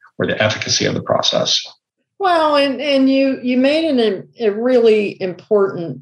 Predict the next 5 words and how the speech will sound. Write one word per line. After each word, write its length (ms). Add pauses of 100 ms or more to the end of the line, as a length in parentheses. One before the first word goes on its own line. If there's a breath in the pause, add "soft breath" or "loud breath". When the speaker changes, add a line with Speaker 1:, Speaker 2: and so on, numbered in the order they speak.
(140)
Speaker 2:
point, 800
and, 420
and 280
that 300
is 840